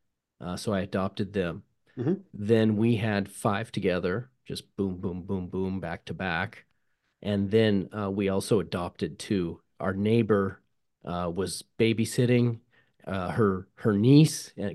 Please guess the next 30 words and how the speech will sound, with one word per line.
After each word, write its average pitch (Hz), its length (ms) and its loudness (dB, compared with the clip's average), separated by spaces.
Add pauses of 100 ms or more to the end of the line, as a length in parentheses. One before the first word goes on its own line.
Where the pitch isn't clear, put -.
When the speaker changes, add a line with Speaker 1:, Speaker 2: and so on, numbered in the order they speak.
Speaker 1:
because - 260 -4
the 101 80 -4
mom 113 320 2
couldn't 113 240 -2
handle 123 440 2
it, 127 120 2
and 107 100 0
then 107 320 -2 (340)
the 113 160 -2
neighbor 117 300 4
couldn't 123 280 2
handle 127 340 4
it 127 80 6
anymore. 127 540 4 (440)
And 104 160 -2
so 120 120 0
they 117 120 6
were 120 100 4
gonna 107 160 2
turn 120 240 2
the 107 60 2
kids 117 280 2
into 110 160 2
the 101 80 -2
state, 120 360 0
and 101 120 2
my 95 120 0
wife 101 320 -2
is 95 160 -4
like, 90 320 -4